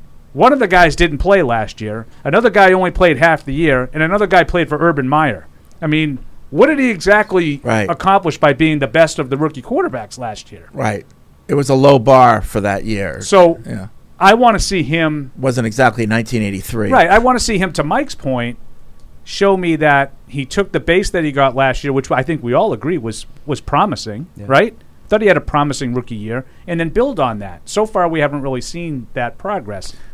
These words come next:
Speaker 1: for a variety of reasons that
Speaker 2: Yeah.
Speaker 1: aren't all his fault.
Speaker 3: Yeah.
Speaker 2: I, w-, I
Speaker 3: I
Speaker 2: was, I, I have a long commute, so I get to think a lot.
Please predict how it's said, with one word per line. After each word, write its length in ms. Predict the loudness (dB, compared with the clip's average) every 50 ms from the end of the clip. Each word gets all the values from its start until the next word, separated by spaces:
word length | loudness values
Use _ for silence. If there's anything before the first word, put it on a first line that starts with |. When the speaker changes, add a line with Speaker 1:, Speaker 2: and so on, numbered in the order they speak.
| -16 -10
Speaker 1:
for 240 | 0 2 4 6 6
a 40 | 4
variety 480 | 2 2 4 4 4 4 2 0 -2 -2
of 80 | -2 -2
reasons 440 | -4 -4 -6 -6 -10 -12 -14 -6 0
that 140 | 4 6
Speaker 2:
Yeah. 80 | 6 6
Speaker 1:
aren't 120 | 6 6 6
all 180 | 6 6 6 6
his 200 | 4 0 0 0
fault. 240 | -2 -2 0 0 -2
Speaker 3:
Yeah. 80 | -4 -6 -2
Speaker 2:
I, 60 | 0 2 2
w-, 120 | 4 4
I 40 | 4 4
Speaker 3:
I 40 |
Speaker 2:
was, 160 | 4 2 0 -6 -10 -4
I, 280 | 0 0 0 0 0 -2 0
I 100 | 2 4
have 140 | 4 6 4
a 40 | 4
long 540 | 4 4 4 4 4 2 0 -4 -6 -10 -14 -16 -4
commute, 460 | -2 0 0 2 0 0 -2 -6 -8
so 160 | -4 0 2
I 80 | 2 2
get 180 | 2 -2 -4 -4
to 60 | -8
think 260 | -6 -6 -6 -4 -2
a 60 | -2
lot. 320 | 0 0 0 0 0 -2